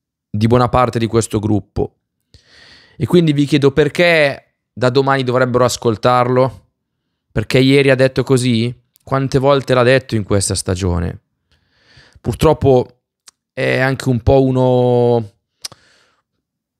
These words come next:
po' molle. E io dico, è lasciato ancora una volta solo a se stesso, solo con se stesso, solo. Perché un conto, se magari si presenta anche Ibra,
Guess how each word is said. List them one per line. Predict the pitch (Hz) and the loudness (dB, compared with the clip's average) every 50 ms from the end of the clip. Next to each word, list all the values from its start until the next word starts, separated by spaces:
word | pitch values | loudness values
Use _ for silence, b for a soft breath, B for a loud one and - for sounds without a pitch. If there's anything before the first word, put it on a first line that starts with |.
| _ _ _ _ _ _ - 120 - | _ _ _ _ _ _ -6 -2 0
po' | - 135 | 2 4
molle. | 131 151 165 156 143 131 127 123 120 110 110 - _ _ _ _ _ _ _ _ b b b b b b b b _ _ | 4 6 6 6 4 2 2 0 0 -2 -4 -8 _ _ _ _ _ _ _ _ b b b b b b b b _ _
E | - 156 | -4 0
io | 147 165 | 0 0
dico, | 165 175 160 - 147 | 0 0 0 0 0
è | |
lasciato | 135 135 - - 180 - 175 | 0 0 0 -2 -2 -2 -2
ancora | 160 - - 165 170 | -2 -2 -2 -2 0
una | 170 | 2
volta | 160 175 165 - 170 | 2 2 0 0 -4
solo | 156 - 170 165 | -4 -2 -2 -2
a | 170 | -2
se | - - 170 | -2 -2 -4
stesso, | - - - - 170 170 151 - - - - 110 98 - _ _ _ _ _ | -6 -4 -4 -2 -2 -2 -2 -4 -8 -8 -10 -10 -10 -12 _ _ _ _ _
solo | _ - - - 175 175 185 185 180 | _ -14 -2 2 2 4 4 2 2
con | - - 160 151 | 0 0 -2 -2
se | - - 139 | -2 -4 -4
stesso, | - - - 139 139 135 120 - - - - - - _ _ _ _ _ _ _ _ _ _ _ _ _ _ _ _ _ _ | -6 -4 -2 0 0 0 0 -2 -6 -10 -12 -14 -16 _ _ _ _ _ _ _ _ _ _ _ _ _ _ _ _ _ _
solo. | _ - - - 208 185 143 123 110 104 92 - _ _ _ _ _ _ _ _ _ _ _ _ _ _ _ _ _ _ _ | _ -6 0 2 2 4 4 4 4 2 0 -4 _ _ _ _ _ _ _ _ _ _ _ _ _ _ _ _ _ _ _
Perché | _ - - - - | _ -14 -8 -4 -4
un | 92 92 | -4 -2
conto, | 90 - 170 220 247 226 - - 135 117 104 95 - _ _ _ _ | 0 2 2 2 2 0 0 0 0 0 0 -4 -8 _ _ _ _
se | _ - - | _ -12 -8
magari | 98 95 104 107 | -4 -2 -2 -2
si | 95 - | -2 -4
presenta | 104 104 101 107 110 104 - 113 | -4 -2 -2 -2 -2 -2 -2 -2
anche | 107 104 95 113 | -2 0 0 0
Ibra, | 113 117 117 107 98 101 95 - _ | 2 2 2 2 0 -2 -2 -4 _